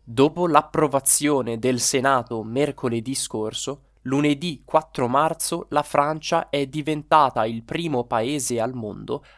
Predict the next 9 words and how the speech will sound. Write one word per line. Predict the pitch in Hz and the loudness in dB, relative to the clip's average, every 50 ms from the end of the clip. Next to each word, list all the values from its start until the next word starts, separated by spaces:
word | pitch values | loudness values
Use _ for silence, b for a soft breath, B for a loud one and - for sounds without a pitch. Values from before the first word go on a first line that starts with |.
| b | b
a | - - 127 127 | 0 2 2 2
inserire | 143 156 160 151 - - 156 151 156 175 160 139 123 113 | 2 0 0 0 2 2 2 2 0 0 -2 -2 -2 -2
l'interruzione | 110 113 139 156 156 147 - 135 123 117 127 120 - - - - 156 156 143 120 113 113 107 | -4 -4 -4 -6 -6 -4 -4 -4 -4 -4 -6 -6 -2 -2 -2 0 0 -2 -2 -2 -4 -6 -8
volontaria | 107 120 147 147 147 143 135 - - 156 143 120 110 117 107 107 107 | -2 0 0 0 0 -2 -2 2 4 4 4 4 2 0 -4 -6 -4
della | 104 123 123 117 113 113 | -4 -4 -4 -2 -4 -4
gravidanza | 107 - 131 143 139 156 156 139 107 104 104 110 - - 147 151 b b b b | -2 0 0 0 0 0 -2 0 0 0 -2 -4 0 0 0 0 b b b b
nei | - 131 147 160 147 | -4 -2 -2 -2 -2
diritti | 147 175 156 123 107 - _ _ 147 147 143 _ | -2 -2 -2 -2 -4 -6 _ _ -8 -8 -8 _
costituzionali. | - 151 147 - - - 156 147 - 160 - - - 160 156 143 113 - - - - | -4 -4 -2 -2 -4 -6 -8 -10 -10 -8 -2 -2 0 0 0 -2 -2 -6 -8 -12 -16